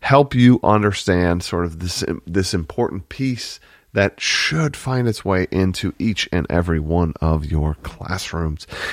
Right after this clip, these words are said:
If you're a new teacher, this is definitely gonna be something that you're gonna wanna pick up and put into your toolbox moving forward. And if you are a teacher that has been around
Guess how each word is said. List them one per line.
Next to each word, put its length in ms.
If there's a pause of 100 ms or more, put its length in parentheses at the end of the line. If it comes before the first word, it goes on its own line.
If 80
you're 160
a 40
new 140
teacher, 400
this 160
is 60
definitely 300
gonna 60
be 80
something 300
that 160
you're 100
gonna 120
wanna 240 (100)
pick 240
up 240
and 160
put 340
into 300
your 240
toolbox 640
moving 240
forward. 420 (400)
And 300
if 240
you 380
are 360
a 80
teacher 340
that 120
has 160
been 380 (100)
around 760